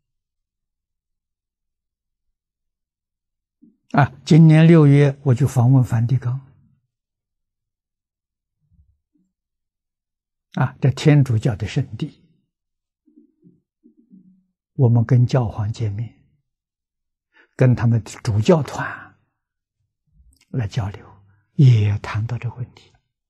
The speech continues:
就他们主动提出来的。科学家告诉我们，二零一二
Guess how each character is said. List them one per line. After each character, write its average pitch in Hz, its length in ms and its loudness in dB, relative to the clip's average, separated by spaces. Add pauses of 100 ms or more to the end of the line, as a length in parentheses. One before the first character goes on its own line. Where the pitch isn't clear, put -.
(140)
就 135 140 -6
他 139 160 -2
们 135 160 -2
主 113 160 -4
动 139 180 -4
提 - 160 -14
出 - 140 -20
来 - 160 -20
的。 - 100 -20 (3500)
科 143 340 4
学 107 220 0
家 95 220 -6
告 - 180 -10
诉 - 160 -16
我 - 80 -20
们， - 180 -20 (3000)
二 156 260 4
零 120 280 4
一 131 80 0
二 175 360 -2